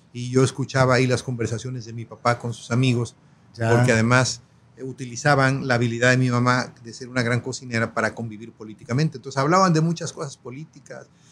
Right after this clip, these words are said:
Speaker 1: Eh, yo siempre estaba en mi casa pendiente porque iban amigos de mi papá y escuchaba cosas y temas políticos. Fui testigo de cómo, em, desaparecieron poderes, eh, con
Speaker 2: Cuando
Speaker 1: gobernadores
Speaker 2: la,
Speaker 1: que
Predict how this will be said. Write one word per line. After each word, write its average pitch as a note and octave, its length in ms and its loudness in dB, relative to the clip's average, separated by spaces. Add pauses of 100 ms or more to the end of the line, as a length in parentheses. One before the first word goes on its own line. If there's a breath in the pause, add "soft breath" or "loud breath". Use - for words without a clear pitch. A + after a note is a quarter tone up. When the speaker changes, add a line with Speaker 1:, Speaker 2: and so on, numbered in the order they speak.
(260 soft breath)
Speaker 1:
Eh, A#2 280 -12
yo C#3+ 120 -6
siempre D3 280 -4
estaba D3 280 4
en C3+ 100 4
mi B2 100 0
casa B2+ 440 0
pendiente B2 420 -4
porque A2+ 280 -16
iban B2 140 0
amigos B2 320 0
de A2+ 60 -14
mi A#2 120 -12
papá A#2+ 320 0
y B2+ 100 -4
escuchaba A#2 600 -4
cosas A#2 420 -8
y A2+ 40 -14
temas A#2 320 -6
políticos. D#3 720 2 (480 loud breath)
Fui D#3+ 200 6
testigo D3 580 4
de B2+ 160 2
cómo, C#3 480 0 (680)
em, A2+ 500 0
desaparecieron A#2+ 600 2
poderes, C#3 680 4 (580)
eh, G#2+ 500 -14 (140)
con A2+ 440 -12
Speaker 2:
Cuando - 20 -20
Speaker 1:
gobernadores B2+ 520 8
Speaker 2:
la, B2+ 140 8
Speaker 1:
que A2+ 220 4